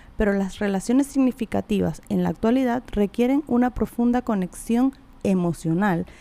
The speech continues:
que solo puede construirse con el tiempo. Si quieres una relación realmente sana,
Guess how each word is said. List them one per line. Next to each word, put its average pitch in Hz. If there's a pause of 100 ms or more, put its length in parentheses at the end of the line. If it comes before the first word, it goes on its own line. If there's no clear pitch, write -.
(140)
que 208
solo 320
puede 269
construirse 233
con 185
el 160
tiempo. - (260)
Si -
quieres 170
una 214
relación 202
realmente 170
sana, 226